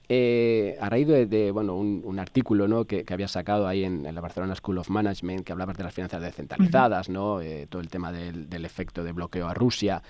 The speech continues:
Speaker 1: Entonces, mi primera pregunta
Speaker 2: Ujú.
Speaker 1: va, va por ahí, ¿no? Oye, tras esta crisis geopolítica, ¿cuál es tu opinión del papel de las criptomonedas de ahora en adelante? ¿Hay un antes y un después?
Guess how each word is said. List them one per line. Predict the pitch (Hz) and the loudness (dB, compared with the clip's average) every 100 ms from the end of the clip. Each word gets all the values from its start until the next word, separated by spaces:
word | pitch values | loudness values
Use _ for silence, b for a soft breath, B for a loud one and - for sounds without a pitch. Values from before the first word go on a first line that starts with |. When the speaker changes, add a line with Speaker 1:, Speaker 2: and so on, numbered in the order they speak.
| B B | B B
Speaker 1:
Entonces, | B 143 180 - | B 2 2 2
mi | 131 | 2
primera | 123 127 160 | 4 4 4
pregunta | 165 160 156 208 | 4 2 6 8
Speaker 2:
Ujú. | 208 240 - | 8 6 4
Speaker 1:
va, | 131 - | 2 4
va | 156 | 4
por | 127 | 4
ahí, | 98 92 | 2 2
¿no? | 110 156 - - | 2 0 -2 -4
Oye, | 135 131 - | 0 0 0
tras | 120 113 | -4 -4
esta | 131 - | -2 -2
crisis | - 123 147 - | -2 -2 -2 0
geopolítica, | 110 92 87 95 95 123 151 185 b b b | 0 0 0 -2 0 2 2 2 b b b
¿cuál | 147 | 4
es | 170 | 6
tu | - | 6
opinión | 160 117 107 104 90 69 - | 4 4 4 4 2 -4 -4
del | 107 | 0
papel | 110 98 104 | 2 2 2
de | 101 | 2
las | 98 - | -2 -2
criptomonedas | 101 87 - 95 92 95 92 92 92 - - - - - | -2 -2 0 0 2 2 0 0 -4 -8 -14 -20 -20 -10
de | 104 113 | 0 4
ahora | 107 113 110 | 6 6 6
en | 107 | 4
adelante? | 101 92 82 80 85 78 - | 2 0 -2 -6 -8 -6 0
¿Hay | 127 147 | 4 6
un | 165 | 6
antes | 160 147 156 135 | 6 6 6 6
y | 156 | 6
un | |
después? | 151 - 202 127 104 - - | 4 4 4 4 4 -4 -14